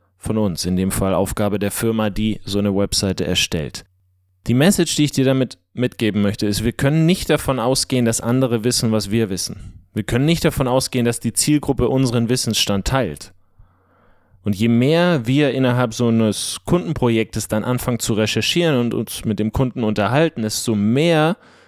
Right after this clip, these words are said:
rücken wir weg vom Know-how der Zielgruppe. Deshalb machen wir immer zu Beginn eines Projektes noch im Idealfall vor dem ersten Gespräch Notizen. Wir schreiben uns auf, was fällt uns auf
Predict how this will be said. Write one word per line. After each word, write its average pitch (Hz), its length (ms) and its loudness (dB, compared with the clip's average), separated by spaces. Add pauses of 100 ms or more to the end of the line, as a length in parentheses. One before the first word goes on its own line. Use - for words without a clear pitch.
(140)
rücken 123 400 0
wir 113 160 2
weg - 280 -2 (380)
vom 113 480 -2
Know-how 110 680 0
der 107 220 -2
Zielgruppe. - 640 -2 (420)
Deshalb 120 260 0
machen 131 280 -2
wir 123 120 -2
immer 165 440 0 (440)
zu 117 220 -2
Beginn 139 540 -2 (200)
eines 120 300 0
Projektes 117 560 -2
noch 101 180 -2
im - 340 -8
Idealfall 113 720 0 (440)
vor - 340 0
dem 160 140 0
ersten 139 300 0
Gespräch 123 420 0
Notizen. 127 640 0
Wir 120 80 2
schreiben 127 320 0
uns 120 100 -2
auf, 113 300 0
was 123 180 0
fällt - 480 -2
uns 113 280 -2
auf 127 420 -2